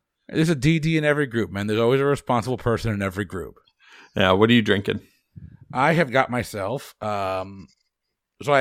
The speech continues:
Speaker 1: I, I'm not sure where I started talking about this, whether it's here or Pub Trivia Experience. It might even be on our Patreon, but I am starting a quest to have a beer from each of the fifty states,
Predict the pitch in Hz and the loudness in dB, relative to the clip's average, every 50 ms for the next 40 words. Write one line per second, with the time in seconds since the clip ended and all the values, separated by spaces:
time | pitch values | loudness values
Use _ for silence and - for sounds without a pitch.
0 | 131 - 135 131 - - 143 143 151 165 165 - - 143 131 - 123 113 117 127 | 2 2 -2 -6 -2 2 2 4 4 4 2 4 4 2 2 2 0 0 4 4
1 | 127 123 113 - 123 123 117 - 139 131 127 131 127 131 123 139 120 98 110 101 | 4 4 4 2 0 0 0 0 0 0 0 -2 -2 -2 -2 -2 -2 -2 -2 -4
2 | 101 101 92 - - 127 120 110 - 123 117 101 - 117 113 104 107 101 - - | -4 -4 -6 -4 -2 -2 -2 0 0 -2 -4 -4 -4 -4 -4 -2 -4 -6 -6 -6
3 | - 107 113 117 90 113 147 156 113 98 92 92 101 104 113 117 - 165 165 156 | -6 -4 -4 -4 -4 -4 -4 -2 -2 -4 -4 -6 -6 -4 -4 -4 -2 -2 -2 -2
4 | - 110 98 82 78 85 87 85 107 110 107 _ _ _ _ _ _ _ _ _ | -2 -6 -6 -6 -6 -8 -8 -4 -4 -4 -4 _ _ _ _ _ _ _ _ _
5 | _ _ _ _ - 131 135 135 127 - - 170 165 170 165 165 160 - - 120 | _ _ _ _ -4 -2 0 0 -2 0 2 2 4 4 2 0 -4 -4 -4 -2
6 | 120 110 113 - - - - 143 143 147 123 - - 127 107 - - 120 117 113 | -2 -2 -2 -4 -6 -4 0 0 0 0 -2 -4 -8 -2 0 2 2 2 2 0
7 | 117 113 101 - 113 113 110 92 92 120 117 131 139 139 - 127 131 - 120 127 | 0 -2 -2 -4 -6 -6 -6 -6 -6 -4 -2 -2 -2 -2 -4 -6 -12 -10 -10 -10
8 | - - 139 127 - - 117 95 - - 107 - - 147 120 87 - - - - | -10 -10 -10 -12 -10 -8 -8 -8 -8 -8 -8 -6 -4 -4 -4 -4 -8 -12 -16 -14
9 | - - - | -14 -16 -18